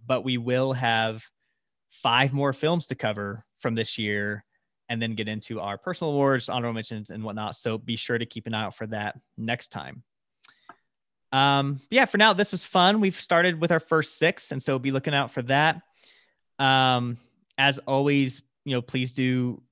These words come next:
rate, review, subscribe, Apple Pod-, Podcasts, or wherever you listen. Um, follow us on Facebook, Instagram, Twitter, Letterboxd, um, gildedfilms dot com. Thanks again to Joshua Arnoldi for doing our theme music.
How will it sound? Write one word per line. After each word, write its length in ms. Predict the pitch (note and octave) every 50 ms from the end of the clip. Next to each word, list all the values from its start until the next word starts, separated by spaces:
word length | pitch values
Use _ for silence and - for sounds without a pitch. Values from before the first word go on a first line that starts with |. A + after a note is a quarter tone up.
| _ _ -
rate, 180 | - B2 B2 -
review, 220 | B2 A#2 A#2+ B2
subscribe, 800 | - - B2+ - - - B2+ A#2 A2+ A#2 A#2 A#2 A#2+ A#2+ A#2 - - A#2+
Apple 240 | A#2+ - - A#2 - -
Pod-, 300 | - - A2 A2+ A#2 - _ -
Podcasts, 500 | - B2 A#2 - - B2 A#2+ A#2+ - -
or 240 | A#2 A2+ A2 G#2+ G#2+
wherever 440 | D#2+ G#2+ A2 A2+ - - G#2+ A2 A#2+
you 220 | B2+ C3+ C#3 C3+
listen. 540 | C3 C3 C3 - - C3+ C3 C3 C3 C3+ C3+ - _ _ _ _ _ _ _ _ _ _ -
Um, 320 | A2 A2 G#2+ G#2+ G#2+ G#2 G2+
follow 320 | - A#2+ A2+ A2+ A2+ A2+
us 140 | A2 - -
on 260 | A#2 G#2+ G#2 G#2+ G#2+
Facebook, 380 | - - A#2+ A2+ - - A#2 -
Instagram, 540 | A2 G#2 - - - A2 A2 G#2+ A2 A2
Twitter, 440 | - - - A2+ A2+ G#2+ G#2+ G#2 G#2+ A2
Letterboxd, 840 | C3 D#3+ E3 D#3 C#3 D#3 D3 C3+ C#3+ - - - - - - - _ _ _ _ _ _ _ _ _ -
um, 420 | A2+ A2+ A2 A2 G#2+ G#2+ G#2+ G#2+ A2
gildedfilms 400 | A#2+ A#2 G#2+ G#2 - A#2+ A2 -
dot 160 | - G2+ -
com. 540 | - - - G3 F#3+ F#3 F3+ E3+ E3+ D#3+ - _ _ _ _ _ _ - - - _ _ _ _ _ _ _ _ -
Thanks 200 | D#3+ D3+ C3+ D3+
again 260 | C#3 C#3 C#3 C#3+ C3+
to 100 | - C#3
Joshua 400 | A#2+ C#3 C3+ B2+ B2+ - C#3 -
Arnoldi 420 | - A#2+ A#2 A#2 B2 B2+ B2+ C3
for 140 | A#2+ - B2
doing 240 | A2 B2 B2 B2+ B2
our 120 | A2 G#2+
theme 360 | - - _ - D#3+ D#3 D#3 D#3
music. 540 | D3+ D3+ C#3+ C#3+ D#3 C#3+ - - - -